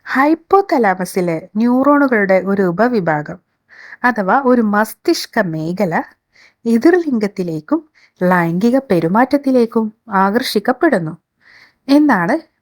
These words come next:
പഠനം അവകാശപ്പെടുന്നത്. എലികളിൽ നടത്തിയ ഈ പഠനത്തിൽ പുരുഷ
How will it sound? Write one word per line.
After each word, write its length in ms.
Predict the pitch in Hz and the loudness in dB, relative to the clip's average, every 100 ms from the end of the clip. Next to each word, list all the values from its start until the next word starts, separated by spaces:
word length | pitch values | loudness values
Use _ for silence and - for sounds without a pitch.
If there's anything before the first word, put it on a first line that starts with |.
| - | -4
പഠനം 360 | 226 196 196 269 339 | -2 0 -2 2 2
അവകാശപ്പെടുന്നത്. 800 | 302 262 214 185 156 156 160 - _ _ _ _ _ _ _ _ _ _ 262 | 2 -2 -4 -6 -6 -8 -12 -16 _ _ _ _ _ _ _ _ _ _ 4
എലികളിൽ 420 | 311 339 359 381 349 | 4 4 4 4 4
നടത്തിയ 340 | 330 247 - 233 269 | 2 0 0 2 2
ഈ 40 | 359 - | 2 0
പഠനത്തിൽ 500 | 190 165 151 - 311 - _ _ _ _ - | -2 -2 -4 -6 -6 -8 _ _ _ _ 0
പുരുഷ 320 | 285 320 | 2 2